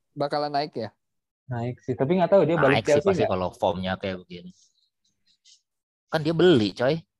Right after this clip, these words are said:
Speaker 2: Oh, beli.
Speaker 1: Dia bu-, bukan
Speaker 3: Beli
Speaker 1: ini
Speaker 3: dia.
Speaker 1: kan? Bukan pinjaman kan?
Speaker 2: Ya,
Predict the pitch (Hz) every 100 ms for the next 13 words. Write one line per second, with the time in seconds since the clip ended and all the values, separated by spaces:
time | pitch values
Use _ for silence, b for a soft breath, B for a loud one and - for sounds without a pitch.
0 | _ 180 170 113 131 127 _ _ _ _
1 | - _ _ _ - 160 190 254 135 151
2 | 156 - 151 147 165 190 240 160 - 131
3 | 147 165 160 160 165 160 214 180 127 139
4 | 214 _ _ - 117